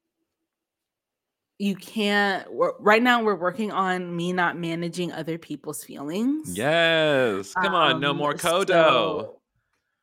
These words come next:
Speaker 1: yeah, so she was just like, "You have to, like, it's the right decision because you made it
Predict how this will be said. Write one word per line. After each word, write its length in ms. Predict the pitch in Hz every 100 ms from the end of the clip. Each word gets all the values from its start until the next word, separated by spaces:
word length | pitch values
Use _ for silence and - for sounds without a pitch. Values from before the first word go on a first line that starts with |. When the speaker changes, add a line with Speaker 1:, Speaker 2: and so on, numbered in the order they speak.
| _ -
Speaker 1:
yeah, 540 | 208 208 175 180 190
so 760 | 190 - 226 208 202 196 190 190
she 300 | 185 - 175
was 260 | 175 175 165
just 280 | 170 - 175
like, 540 | 160 151 156 151 _ _ _ _ _ _ _ _ _ _
"You 160 | 196 196
have 420 | 170 190 202 -
to, 500 | - 208 190 175 170 170
like, 200 | 190 -
it's 220 | 214 -
the 140 | 233 190
right 260 | 180 175
decision 680 | 175 - 165 156 180 185 196
because 480 | 156 - 170 156 147
you 220 | 156 165
made 320 | 156 147 165
it 280 | 180 233 269